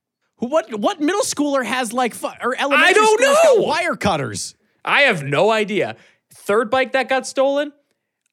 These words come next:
Speaker 2: I was at my mom's house and my dad was trying to sell my bike in a garage sale without telling me. He left it out in the backyard and, uh, unchained up, and someone just opened up the gate, grabbed it, and left.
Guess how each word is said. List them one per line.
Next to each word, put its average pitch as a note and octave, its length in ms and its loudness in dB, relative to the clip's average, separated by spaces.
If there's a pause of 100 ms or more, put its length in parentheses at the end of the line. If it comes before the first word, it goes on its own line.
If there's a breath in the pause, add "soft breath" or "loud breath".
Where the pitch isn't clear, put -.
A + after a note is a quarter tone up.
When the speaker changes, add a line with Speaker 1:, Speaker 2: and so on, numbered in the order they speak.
(100)
Speaker 2:
I F#3+ 120 0
was G#3+ 240 -4
at F#3 260 -6
my F#3+ 100 -6
mom's F3 380 -6
house C4 240 -2
and D#3 120 -8
my C#3 140 -6
dad E3 320 -4
was E3 120 -8
trying F3+ 240 -6
to D3 60 -12
sell F3 240 -4
my F3 160 -4
bike E3+ 240 -4
in E3 80 -4
a D3+ 40 -8
garage D#3 400 -4
sale F3 260 0
without D3 320 -4
telling E3+ 360 -2
me. F#3 200 -4
He F#3+ 140 -8
left E3 260 -6
it F3+ 80 -6
out E3+ 140 -2
in F3 60 -14
the E3+ 60 -4
backyard F3+ 680 -2
and, D#3+ 400 -6
uh, E3+ 140 -4 (100)
unchained F#3+ 580 -4
up, A3 160 -2
and D3 120 -12
someone F#3 280 -6
just E3 220 -12 (420)
opened E3+ 280 -6
up F#3 140 -2
the F3+ 80 -6
gate, F3+ 540 -6
grabbed F3+ 320 -4
it, G#3+ 140 -4
and E3+ 80 -12
left. G3 420 -8